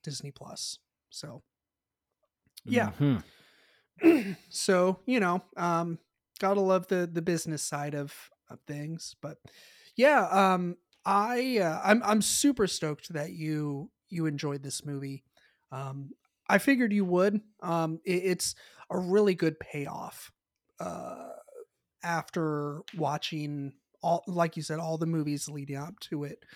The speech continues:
Speaker 1: Um,
Speaker 2: Mm-hmm.
Speaker 1: I think, uh, Joss Whedon did a great job of directing this ensemble cast.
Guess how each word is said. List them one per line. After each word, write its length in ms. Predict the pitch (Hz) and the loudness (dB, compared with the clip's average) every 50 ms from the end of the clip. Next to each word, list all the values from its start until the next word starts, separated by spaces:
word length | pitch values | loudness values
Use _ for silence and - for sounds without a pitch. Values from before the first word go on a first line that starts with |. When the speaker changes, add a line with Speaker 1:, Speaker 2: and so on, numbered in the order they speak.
| - - - - _ - | -20 -20 -20 -20 _ -6
Speaker 1:
Um, 100 | 156 156 | -2 0
Speaker 2:
Mm-hmm. 260 | 151 147 147 139 135 135 - _ _ _ _ _ _ _ _ _ _ _ _ _ _ _ _ - - - - | 0 0 0 -2 -4 -8 -12 _ _ _ _ _ _ _ _ _ _ _ _ _ _ _ _ -20 -16 -4 2
Speaker 1:
I 100 | - 202 | 2 4
think, 400 | 185 233 233 226 220 214 - - _ _ - - - - - - - - - - - - - - | 6 6 6 6 4 0 -4 -14 _ _ -20 -20 -20 -20 -20 -20 -20 -20 -20 -20 -20 -14 -4 0
uh, 340 | 214 180 170 160 156 156 160 196 | 4 6 6 6 6 4 0 0
Joss 360 | 170 190 160 156 175 - - | 2 4 4 4 4 2 0
Whedon 300 | 180 170 165 175 175 170 | 0 0 2 2 2 2
did 200 | 160 160 160 151 | 4 2 2 2
a 220 | 156 160 160 156 | 2 0 -2 -4
great 400 | 160 - 170 156 156 156 165 180 | -4 -2 0 0 0 0 -2 -4
job 460 | 156 - 165 143 143 139 - 170 185 - - | -4 -4 -2 -2 -2 -2 -4 -6 -8 -8 -6
of 480 | - 175 160 160 156 147 - - - - _ _ _ _ _ _ _ _ - 190 | -4 -2 0 0 -2 -2 -4 -10 -16 -18 _ _ _ _ _ _ _ _ -10 -6
directing 540 | - 165 160 156 151 147 - - 190 170 160 | -4 -2 0 0 0 -2 -2 -2 -2 0 0
this 220 | 156 151 - - - | 0 -2 -2 -4 -4
ensemble 540 | 165 160 156 - - 165 156 156 151 147 - | -4 -4 -4 -4 -4 -4 -2 -2 -4 -6 -6
cast. 680 | - - 139 151 180 202 202 - - - - - | -6 -6 -6 -6 -4 -4 -4 -4 -4 -4 -8 -12